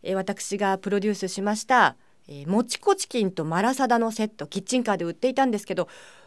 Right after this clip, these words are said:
私もそこ行って買ってみんなと食べようなんて思っていたら、その時間が全くなくて、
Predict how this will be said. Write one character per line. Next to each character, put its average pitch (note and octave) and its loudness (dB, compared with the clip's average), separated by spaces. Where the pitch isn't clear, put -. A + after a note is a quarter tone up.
私 C#4 0
も F4 6
そ D4+ -2
こ F#4 4
行 B3 0
っ D4 -4
て - 0
買 C#4+ -2
っ - 0
て F4+ 2
み D#4 2
ん E4+ 4
な F#4 8
と D#4 0
食 C4+ 2
べ E4 4
よ F#4 8
う A3 -2
な A#3+ 2
ん G#3+ 0
て A3 0
思 A3 4
っ A#3+ 0
て A3+ 0
い G3 2
た F#3+ 0
ら、 G3 -2
そ B3 0
の G4 8
時 D#4 -2
間 F#4 4
が E4 6
全 C4+ 2
く D#4+ -4
な E4 2
く - -20
て、 B3+ 2